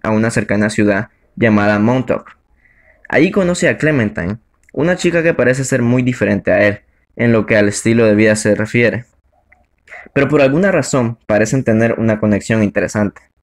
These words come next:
Los dos empiezan a conocerse y a llevarse cada vez mejor. Pero un día, de repente y sin razón, Clementine parece haber olvidado a Joel y todos los buenos momentos que pasó con él.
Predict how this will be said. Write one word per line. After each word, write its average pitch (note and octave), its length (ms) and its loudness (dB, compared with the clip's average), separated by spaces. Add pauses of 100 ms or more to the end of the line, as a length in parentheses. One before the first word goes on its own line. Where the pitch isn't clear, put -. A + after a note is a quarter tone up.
(280)
Los C#3+ 200 2
dos F3+ 120 0
empiezan F#3+ 320 2
a D#3+ 60 2
conocerse C#3 720 0
y B2 120 0
a - 20 4
llevarse A2 400 2
cada G2 240 0
vez F#2+ 160 0
mejor. G#2 380 -2 (480)
Pero C3 200 4
un F3 140 0
día, C3 420 2
de G#2+ 200 0
repente G#2+ 580 -2
y - 80 -8
sin G#2+ 240 -2
razón, A2+ 500 -4 (380)
Clementine B2 640 0
parece D3 360 0
haber E3 160 2
olvidado C3 480 2
a G#2 100 2
Joel A#2 300 0 (400)
y B2 160 0
todos F3+ 260 0
los C3 140 -2
buenos C3+ 260 0
momentos A#2+ 460 0
que C3+ 100 -4
pasó F#2 300 -4
con G2 180 -2
él. G2+ 200 0